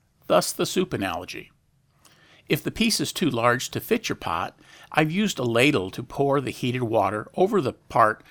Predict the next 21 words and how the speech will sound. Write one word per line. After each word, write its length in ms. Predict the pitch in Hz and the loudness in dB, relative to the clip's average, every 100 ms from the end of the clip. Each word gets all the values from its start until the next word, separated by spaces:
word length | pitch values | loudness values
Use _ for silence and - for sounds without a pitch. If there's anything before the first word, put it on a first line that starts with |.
| _ - | _ -12
allowing 500 | 110 107 139 151 151 | -4 2 4 4 2
the 80 | 117 | 0
water 340 | 110 104 113 | 0 0 0
to 120 | 123 | -4
drain 440 | - 98 98 101 104 | -4 -4 -4 -4 -2
back 360 | 104 98 - | 0 -2 -4
into 180 | - - | -10 -8
the 120 | 117 | -10
pan 440 | - - 95 95 123 | -8 -6 -6 -6 -6
or 60 | |
pot. 420 | - 131 67 - _ _ _ _ _ - - | 0 2 2 -2 _ _ _ _ _ -18 -6
I 80 | 131 | -6
keep 260 | - 220 | -2 0
this 220 | 214 185 135 | 4 4 6
up 220 | 120 - | 4 2
until 260 | 120 135 | 0 0
the 100 | 113 | 0
foam 320 | - 127 151 151 | 0 2 2 0
has 180 | 156 | -2
warmed 360 | 127 120 135 127 | -2 0 0 2
up 240 | 107 110 | 0 0